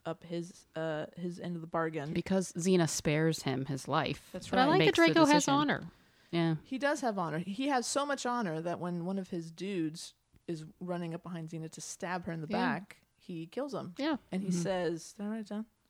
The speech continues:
Speaker 3: "A deal's a deal."
Speaker 1: It's such a great line.
Speaker 2: <laughs>
Speaker 3: Yeah.
Speaker 1: And he's got a little smile on his face.
Speaker 3: Like,
Speaker 2: Mm-hmm.
Speaker 3: ah, I think that
Speaker 1: There's
Speaker 3: shows
Speaker 1: a
Speaker 3: you
Speaker 1: deal.
Speaker 3: who Draco is. He will,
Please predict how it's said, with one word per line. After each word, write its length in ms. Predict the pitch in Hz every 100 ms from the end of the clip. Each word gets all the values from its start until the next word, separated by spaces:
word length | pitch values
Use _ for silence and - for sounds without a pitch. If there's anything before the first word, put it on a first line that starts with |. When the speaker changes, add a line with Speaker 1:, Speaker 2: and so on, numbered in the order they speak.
| _
Speaker 3:
"A 120 | 170
deal's 280 | 165 160 156
a 40 | 165
deal." 180 | 175 220
Speaker 1:
It's 100 | 226
such 160 | - 185
a 20 |
great 200 | 165 -
line. 260 | 208 208 202
Speaker 2:
<laughs> 40 |
Speaker 3:
Yeah. 200 | 175 175
Speaker 1:
And 320 | 175 185 170 233
he's 160 | 226
got 80 | 285
a 60 | 269
little 100 | 254
smile 380 | - 156 165
on 60 | 160
his 140 | 160
face. 300 | - 147 156
Speaker 3:
Like, 140 | - 370
Speaker 2:
Mm-hmm. 240 | 415 381
Speaker 3:
ah, 20 | 302
I 40 |
think 300 | 320 302 294
that 240 | 294 285 -
Speaker 1:
There's 180 | 294 277
Speaker 3:
shows 80 |
Speaker 1:
a 20 | 262
Speaker 3:
you 60 |
Speaker 1:
deal. 80 | 254
Speaker 3:
who 40 | 233
Draco 400 | 220 208 226 180
is. 200 | 143 -
He 160 | 240 262
will, 360 | 262 254 233